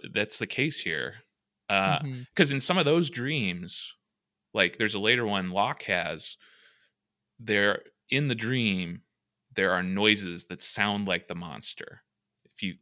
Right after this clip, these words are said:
Speaker 1: li-, I think it, it's one of the most clever things Lo-, Lost can do sometimes in the sound editing. There's, like, there's the, like, the roller coaster noise, like, the, you know, the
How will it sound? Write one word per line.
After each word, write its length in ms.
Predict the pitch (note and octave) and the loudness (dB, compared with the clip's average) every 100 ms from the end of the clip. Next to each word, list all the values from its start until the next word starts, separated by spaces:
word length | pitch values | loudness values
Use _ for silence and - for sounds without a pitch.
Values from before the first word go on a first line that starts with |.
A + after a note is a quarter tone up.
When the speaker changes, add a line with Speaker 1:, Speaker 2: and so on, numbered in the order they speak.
| - G#2 | -12 -8
Speaker 1:
li-, 100 | - | -2
I 100 | F2 F#2+ | -2 0
think 240 | C3+ G#2 | -2 -2
it, 80 | - | -6
it's 180 | - - | -8 -4
one 120 | A#2 | -2
of 40 | G#2 | 0
the 40 | |
most 200 | G#2 - | 0 -2
clever 280 | - G#2+ G2+ | 0 2 2
things 380 | - G#2 F#2+ F2+ | 2 0 0 -2
Lo-, 160 | F2+ E2 G2 | -2 -2 0
Lost 300 | G2 F#2+ - | 0 0 -4
can 120 | F2+ | -6
do 140 | F#2 | -4
sometimes 460 | - F2+ E2+ C#2+ D2 | -4 -6 -6 -8 -8
in 60 | C2+ | -6
the 60 | |
sound 360 | - G#2+ G#2 G2 | -2 0 0 -2
editing. 440 | E2+ D2+ C2+ C2+ _ _ - - _ _ _ G#2 | -4 -6 -10 -12 _ _ -20 -20 _ _ _ -8
There's, 180 | F2+ F2 | -6 -4
like, 240 | E2+ D#2 | -6 -6
there's 220 | F2+ E2+ | -8 -8
the, 260 | F2 D#2+ A1+ D2+ | -6 -6 -6 -4
like, 160 | E2+ F2 | -6 -4
the 80 | |
roller 260 | F2+ F#2+ G2 | -2 0 0
coaster 380 | - G2 - G2 | -2 -4 -2 -2
noise, 300 | F#2+ F#2 F#2+ | -2 -2 -2
like, 160 | F2 - | -4 -6
the, 100 | - - - - - _ - _ | -12 -12 -16 -16 -16 _ -20 _
you 60 | G#2+ | -8
know, 160 | F#2 D#2+ | -6 -6
the 140 | - | -8